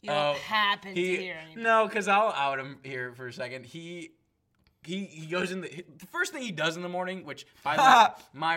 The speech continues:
Speaker 2: room is attached to, like, the kitchen, basically. So I hear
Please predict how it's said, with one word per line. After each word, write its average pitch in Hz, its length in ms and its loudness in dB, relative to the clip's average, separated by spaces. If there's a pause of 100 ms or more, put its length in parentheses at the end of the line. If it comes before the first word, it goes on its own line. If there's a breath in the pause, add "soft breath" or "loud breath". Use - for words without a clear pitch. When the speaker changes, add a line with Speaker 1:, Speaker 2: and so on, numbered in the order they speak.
Speaker 2:
room 165 180 -4
is 151 120 -6
attached 143 540 -4
to, 156 80 -8
like, 131 280 -10
the 135 100 -12
kitchen, 147 460 -14
basically. 170 680 -10 (260 soft breath)
So - 320 -10
I 147 140 2
hear 160 220 -6